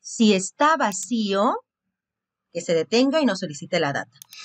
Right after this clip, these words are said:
Si el dato no es un valor de numérico, que se detenga y se, y nos solicite la data. Eso es lo que quiero hacer.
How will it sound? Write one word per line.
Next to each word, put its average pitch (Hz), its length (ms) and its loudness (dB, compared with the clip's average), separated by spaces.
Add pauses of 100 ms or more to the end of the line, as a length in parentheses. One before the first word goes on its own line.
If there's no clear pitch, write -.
(160)
Si 240 200 4
el 226 100 2
dato 277 320 0
no 240 80 0
es 254 140 -4
un 262 100 0
valor 220 300 0
de 247 120 0
numérico, 240 560 0
que 214 120 -8
se 196 120 -8
detenga 180 380 -2
y 233 60 -2
se, 190 200 -14
y 175 100 -12
nos 147 160 -8
solicite 127 380 -8
la 220 120 0
data. 440 240 -4 (580)
Eso 311 320 2
es 214 60 -2
lo 190 100 -4
que 180 100 -20
quiero - 240 -8
hacer. - 200 -14